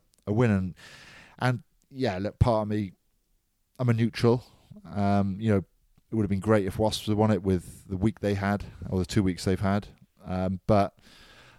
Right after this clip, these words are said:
the sort of, the, the rugby love inside is, is glad, I think, Exeter won it. You know, the romantic side to me because of, you know, playing second fiddle to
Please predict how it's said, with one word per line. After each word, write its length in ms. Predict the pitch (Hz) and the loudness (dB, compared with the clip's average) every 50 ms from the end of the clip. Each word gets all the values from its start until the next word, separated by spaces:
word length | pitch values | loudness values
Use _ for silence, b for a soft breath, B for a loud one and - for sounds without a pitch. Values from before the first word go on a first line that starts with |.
| b _ | b _
the 80 | 107 | -6
sort 300 | - - 131 107 107 110 107 98 | -4 -2 -2 -4 -4 -6 -8 -8
of, 220 | - - - - - _ _ _ _ _ _ _ _ _ b b b b b b b b b b b b _ - | -10 -12 -14 -16 -20 _ _ _ _ _ _ _ _ _ b b b b b b b b b b b b _ -4
the, 440 | - 104 104 104 104 104 104 98 - - - _ _ _ _ - - | 0 2 2 4 4 4 2 0 -2 -6 -16 _ _ _ _ -8 -2
the 120 | 120 120 | 0 2
rugby 340 | 110 123 123 98 - 110 101 | 4 4 4 4 4 0 0
love 280 | 104 107 104 101 90 92 | 2 4 4 4 2 2
inside 600 | 90 85 - - - 90 87 87 87 87 90 85 | -2 -4 -4 -4 -4 -4 -4 -4 -4 -4 -4 -4
is, 260 | 90 87 - - - - - _ _ _ _ _ | -4 -4 -6 -8 -12 -16 -20 _ _ _ _ _
is 200 | - 107 95 - | -2 -2 -2 -2
glad, 460 | - 92 90 87 85 80 80 80 78 78 | -4 -4 -4 -4 -2 -4 -4 -6 -6 -6
I 60 | 80 90 | -8 -6
think, 280 | - - 90 85 - | -4 -4 -4 -4 -4
Exeter 520 | 82 - - - - - 85 82 82 85 - - - - - _ _ _ - b b b b b b b - | -6 -8 -8 -14 -14 -10 -8 -8 -8 -8 -10 -16 -20 -20 -20 _ _ _ -20 b b b b b b b -4
won 240 | 95 90 90 87 | -2 0 0 0
it. 180 | 87 85 - - _ | 0 -2 -6 -8 _
You 120 | 101 95 87 | -4 -2 0
know, 260 | 87 85 85 85 82 | 0 0 0 -2 -2
the 160 | 85 92 98 | 0 2 4
romantic 540 | 98 104 98 104 98 98 - - 107 92 - | 4 4 4 4 2 0 0 -2 -6 -4 -2
side 300 | - - 95 92 92 - | 0 0 2 2 0 -2
to 100 | - 90 | 0 0
me 120 | 90 90 80 | 0 2 2
because 680 | 90 90 - 95 92 90 87 - - - - - - - - - - - | 0 0 0 2 2 2 2 0 -2 -6 -6 -8 -10 -14 -18 -20 -14 -8
of, 540 | 110 98 95 95 92 85 - - - - - - | -4 -2 0 0 0 -2 -4 -10 -16 -16 -10 -4
you 100 | 107 98 | -2 0
know, 160 | 92 90 90 - - _ | 0 0 -2 -4 -8 _
playing 220 | - - 101 95 90 | 0 2 2 2 2
second 380 | - - - 104 - - 101 | 2 0 0 -2 0 -2 -6
fiddle 360 | 87 - - 95 87 90 90 85 | -4 0 0 0 0 0 -4 -4
to 280 | - - 90 90 87 | -2 -2 0 0 0